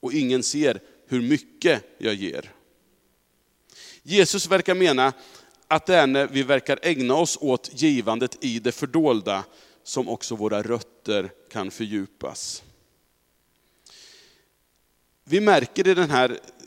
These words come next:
texten att Jesus förutsätter att hans efterföljare lever i ett kontinuerligt givande.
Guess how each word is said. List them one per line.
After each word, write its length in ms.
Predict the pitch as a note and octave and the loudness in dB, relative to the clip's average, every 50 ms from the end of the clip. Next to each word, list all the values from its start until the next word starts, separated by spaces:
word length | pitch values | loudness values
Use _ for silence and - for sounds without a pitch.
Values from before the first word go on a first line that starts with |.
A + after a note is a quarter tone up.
| _ _ _ - | _ _ _ -6
texten 420 | - C#3 A2 - - - A#2+ B2 | -4 -4 -4 -4 -4 -4 -2 -2
att 140 | B2+ A#2+ C3+ | -2 -4 -2
Jesus 440 | E3 F3+ D3+ - - E3 E3+ - - | 0 2 2 2 2 -2 -4 -4 -4
förutsätter 1080 | - - G#3+ F#3+ E3 C#3 A#2+ B2 B2 - - - G#3+ F3 - - - A#2+ A2+ G#2+ - - | -2 2 4 4 6 6 4 2 0 -2 -2 -2 -2 -2 -4 -6 -4 -4 -4 -2 -4 -6
att 120 | B2 - | -8 -6
hans 160 | B2+ A#2 - | -8 -8 -8
efterföljare 840 | - C#3+ C3 - - - A#2 G#2 - - A2 G2+ G2 G#2 G#2+ A2+ A2 | -6 -8 -8 -8 -8 -10 -10 -8 -6 -6 -6 -4 -4 -4 -4 -4 -4
lever 480 | A2+ C#3+ E3+ D#3+ B2+ G2+ G2+ G#2+ - | -4 -2 -2 -2 -2 -2 -4 -6 -6
i 120 | F2 A2+ A2 | -6 -6 -6
ett 120 | G#2 - | -8 -6
kontinuerligt 800 | - B2 A#2 G#2+ - A#2+ A#2 A#2 A2+ G#2+ F#2+ F#2+ G2+ G2+ - C3+ | -6 -6 -6 -4 -4 -4 -4 -2 -2 -2 -4 -4 -6 -8 -6 -6
givande. 580 | C3 A#2 G#2 G#2 C#3+ D#3 - F2+ - C2 C#2 | -6 -6 -4 -4 -4 -6 -6 -6 -10 -12 -12